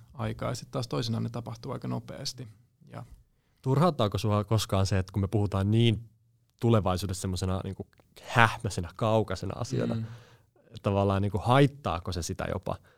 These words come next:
Speaker 2: sitä semmoista niinku tässä nyt, huomenna ja ensi viikolla?
Speaker 1: Niin, no varmaan niillä on niinku molemmilla omat, oma paikkansa.
Speaker 2: Mm.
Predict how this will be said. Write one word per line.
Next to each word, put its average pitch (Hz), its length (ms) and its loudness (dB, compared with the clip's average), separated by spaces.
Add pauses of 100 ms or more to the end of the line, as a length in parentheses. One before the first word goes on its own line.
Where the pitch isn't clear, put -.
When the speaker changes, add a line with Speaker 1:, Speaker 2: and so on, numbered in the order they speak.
(520)
Speaker 2:
sitä 101 220 -10
semmoista 85 400 -4
niinku 87 260 -4 (380)
tässä 90 360 0
nyt, 87 420 -2 (360)
huomenna 85 420 -2
ja 82 260 -10
ensi 95 240 -6
viikolla? 98 360 -8 (520)
Speaker 1:
Niin, 135 260 -6
no 127 80 -4
varmaan 180 280 -4
niillä 175 140 -2
on 156 60 0
niinku 156 160 -4
molemmilla 123 480 2
omat, 117 400 -2 (240)
oma 120 200 4
paikkansa. 117 720 -4 (380)
Speaker 2:
Mm. 107 220 -16